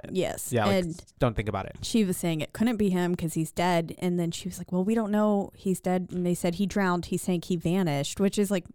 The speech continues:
Speaker 1: Not proof.
Speaker 2: no, he didn't, because they found
Speaker 1: The body,
Speaker 2: the body.
Speaker 1: yeah. Which we
Speaker 2: So
Speaker 1: learn later.
Speaker 2: I was just like, "Okay, that didn't line up." But, um, and then she said, "If he was still alive, he would be, like, six six and drool on himself."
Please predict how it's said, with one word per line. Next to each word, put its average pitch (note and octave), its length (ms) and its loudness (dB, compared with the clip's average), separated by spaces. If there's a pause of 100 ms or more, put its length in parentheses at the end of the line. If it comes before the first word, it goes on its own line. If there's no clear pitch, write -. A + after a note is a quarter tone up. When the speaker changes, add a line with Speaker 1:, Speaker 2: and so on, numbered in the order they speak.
(120)
Speaker 1:
Not A#2 200 4
proof. A2+ 220 0
Speaker 2:
no, G3 380 4
he G3+ 380 2 (100)
didn't, G#3+ 560 0
because G3 320 -2
they F3+ 120 0
found G#3+ 760 2
Speaker 1:
The A2+ 100 2
body, A2 220 4
Speaker 2:
the - 40 -2
body. F#3 300 2
Speaker 1:
yeah. G#2 220 -4 (560)
Which B2 120 2
we G#3+ 60 4
Speaker 2:
So G3+ 120 6
Speaker 1:
learn G#2+ 160 0
later. G#2 340 -10 (140)
Speaker 2:
I G3+ 100 2
was G#3 180 2
just - 200 -2
like, D#3+ 100 0
"Okay, F#3+ 240 0
that F3+ 180 0
didn't D3+ 220 -4
line C#3 180 -2
up." C3+ 160 -4 (400)
But, G3 320 0
um, E3+ 420 0
and G#3+ 120 4
then G3+ 80 4
she G#3 160 2
said, F3+ 160 0
"If G3+ 160 0
he B3 100 6
was A#3 80 2
still - 180 0
alive, F3 260 4
he F3+ 120 4
would F3 120 4
be, E3+ 240 2
like, D3+ 160 -4
six - 260 -6
six F3+ 240 -2
and D3+ 100 -2
drool D#3 200 0
on F2+ 100 -4
himself." - 560 -6